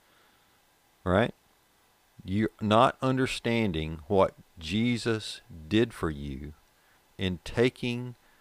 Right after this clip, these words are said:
the power of sin away in his death for you. It's been paid for. All of it.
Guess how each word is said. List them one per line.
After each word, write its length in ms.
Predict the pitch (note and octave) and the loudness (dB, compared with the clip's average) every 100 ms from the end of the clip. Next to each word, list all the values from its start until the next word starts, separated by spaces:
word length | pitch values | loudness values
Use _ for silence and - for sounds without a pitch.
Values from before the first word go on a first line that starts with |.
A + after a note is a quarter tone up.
| _ | _
the 120 | E2+ E2+ | -6 -2
power 600 | - - B2+ D#3+ A#2+ F2+ | 0 4 6 6 6 4
of 100 | E2 | 0
sin 280 | - F#2 | -2 -2
away 600 | E2+ D#2+ E2+ D#2+ C#2+ D#2 D#2+ _ _ _ _ _ | 0 2 2 2 0 -6 -14 _ _ _ _ _
in 140 | - F2 | -6 -2
his 180 | E2+ D2 | -2 -2
death 420 | E2 D2 D2 - - - | 0 0 -2 -12 -20 -12
for 300 | - D#2 D2+ | -6 -4 -4
you. 160 | - - _ _ _ _ _ _ _ _ _ _ _ | -8 -20 _ _ _ _ _ _ _ _ _ _ _
It's 160 | A2 - | -4 -2
been 220 | C#3 C3+ | -2 0
paid 320 | - A#2+ D3+ | 0 0 -2
for. 240 | - - - _ _ _ _ _ _ _ _ _ _ _ | -6 -12 -14 _ _ _ _ _ _ _ _ _ _ _
All 260 | G#2+ B2 F#2+ | 4 6 4
of 100 | - | 0
it. 200 | - | -8